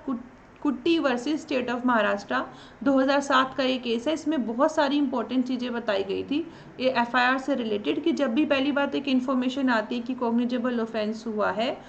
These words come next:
तो उस case में क्या करेगा, एफआईआर को वो सबसे पहले register करेंगे। अगर Information जो receive हुई है,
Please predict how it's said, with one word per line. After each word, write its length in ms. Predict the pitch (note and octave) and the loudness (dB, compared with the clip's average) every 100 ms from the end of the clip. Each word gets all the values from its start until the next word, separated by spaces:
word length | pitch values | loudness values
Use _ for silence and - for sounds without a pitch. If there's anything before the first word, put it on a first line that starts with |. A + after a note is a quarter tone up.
| - - - | -20 -8 -4
तो 60 | |
उस 240 | C4+ C#4 - | 0 -2 -2
case 320 | C4+ C4 - | -4 -4 -4
में 120 | C#4+ C#4+ | -2 0
क्या 220 | C4+ A#3 | 2 2
करेगा, 580 | A#3+ A#3 A#3 C4+ D#4+ - | 2 -2 0 2 0 -2
एफआईआर 420 | A#3 B3 A#3 A#3 | -2 2 4 4
को 140 | A#3 B3 | 0 -4
वो 120 | A#3+ | -2
सबसे 340 | A#3+ A3 A#3+ | -4 -4 -4
पहले 280 | A3 G#3 C4+ | 0 0 2
register 480 | C#4+ G#3 G#3 G3+ F3 | 0 0 -2 -2 -6
करेंगे। 460 | F3 E3+ F3 - - - - - - - | -4 -6 -6 -8 -10 -16 -20 -20 -12 -2
अगर 300 | C4 E4 F#4 - - - - - - - - - | 2 4 2 -8 -20 -20 -20 -20 -20 -20 -12 2
Information 600 | C#4+ - D#4+ E4 D#4 F4+ | 4 6 4 2 2 2
जो 100 | F4 | 2
receive 440 | D4 D4 C#4+ D4 | 2 0 2 4
हुई 220 | C#4+ D4+ C#4+ | 4 4 6
है, 260 | C#4+ F4 | 4 2